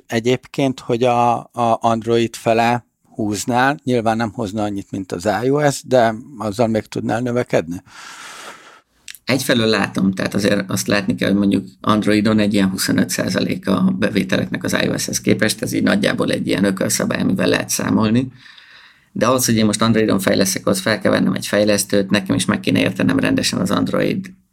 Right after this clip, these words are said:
Speaker 2: rendszert ahhoz, hogy igényes alkalmazásokat tudjak kiadni.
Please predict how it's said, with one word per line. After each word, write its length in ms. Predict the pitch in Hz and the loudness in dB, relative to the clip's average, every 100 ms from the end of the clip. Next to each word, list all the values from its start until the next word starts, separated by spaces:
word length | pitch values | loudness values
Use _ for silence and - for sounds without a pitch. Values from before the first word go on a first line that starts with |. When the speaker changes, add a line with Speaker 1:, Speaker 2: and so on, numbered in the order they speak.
| _ | _
Speaker 2:
rendszert 580 | - 101 107 - 104 - | -2 2 2 2 0 2
ahhoz, 220 | 104 101 | 0 2
hogy 160 | 110 104 | 0 2
igényes 400 | 107 107 101 117 | 2 2 2 2
alkalmazásokat 680 | 107 - 101 101 - - - | 0 0 0 0 -2 -2 -2
tudjak 280 | 113 110 - | 0 0 0
kiadni. 440 | 120 110 113 123 | 0 2 2 0